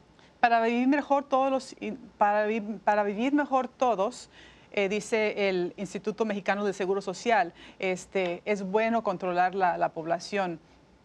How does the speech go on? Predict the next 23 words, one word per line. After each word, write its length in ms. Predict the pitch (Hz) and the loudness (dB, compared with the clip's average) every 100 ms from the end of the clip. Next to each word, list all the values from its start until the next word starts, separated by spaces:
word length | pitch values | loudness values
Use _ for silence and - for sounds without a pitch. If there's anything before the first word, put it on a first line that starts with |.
| _ _ _ - | _ _ _ -4
En, 200 | 220 226 | -4 -2
en 100 | 226 | 0
el 140 | 214 | 0
comercial 420 | 202 214 214 233 247 | 0 0 0 0 0
salía 320 | 262 240 240 | 0 2 2
una 220 | 247 247 | 2 0
familia, 680 | 247 214 214 233 240 277 - - - - | 0 0 0 -2 0 -2 -4 -14 -20 -4
cuando 220 | 208 196 | -2 -2
estaba 320 | 196 214 226 | 0 2 2
la, 360 | 233 190 196 185 | 0 0 0 0
la 140 | 185 | -2
mamá 380 | 185 190 220 285 | -2 0 0 0
con 340 | 226 190 185 - _ | -2 -2 -6 -12 _
muchos 420 | 226 262 - 339 | -2 0 0 0
hijos, 360 | 285 - 302 277 | -2 0 0 0
estaba 300 | 214 220 226 | -2 0 2
ya 120 | 233 | 2
desesperada, 1000 | 226 208 180 - 202 254 240 233 226 220 | 0 -2 -4 0 2 4 2 2 0 -2
enojada, 720 | - 175 220 233 233 226 233 233 - - - | -4 -8 -4 0 2 0 -2 -8 -20 -20 -10
y 100 | - | -4
luego 280 | 214 226 226 | 0 2 2
después 480 | 240 220 - 240 269 | 0 -2 -2 0 2
salía, 640 | - 220 226 226 226 226 | 0 0 2 2 2 0